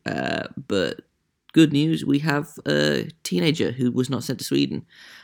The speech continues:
Uh, Cole Sillinger gets his fifth goal of the season. Um, I think he's good for, like, fourth on the team in goals at the minute because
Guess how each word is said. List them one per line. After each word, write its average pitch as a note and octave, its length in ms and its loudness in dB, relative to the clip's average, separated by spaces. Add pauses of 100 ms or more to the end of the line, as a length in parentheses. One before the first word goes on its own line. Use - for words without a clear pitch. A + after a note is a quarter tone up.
(160)
Uh, A#2+ 220 0
Cole B2 220 2
Sillinger C#3 340 2
gets - 180 -2
his B2+ 180 -2
fifth - 440 -6
goal C#3 400 -2
of C3 220 -4
the - 60 -10
season. C#3 800 -4 (100)
Um, C2+ 360 -8
I - 20 -6
think E3 180 -4
he's C#4+ 140 2
good - 180 -4
for, - 120 -12
like, - 160 -6
fourth - 480 0
on F#2 140 -4
the A1 60 -6
team C2+ 240 -6
in D2 120 -6
goals - 320 -4
at - 80 -8
the - 80 -4
minute D2+ 280 -6
because - 720 -8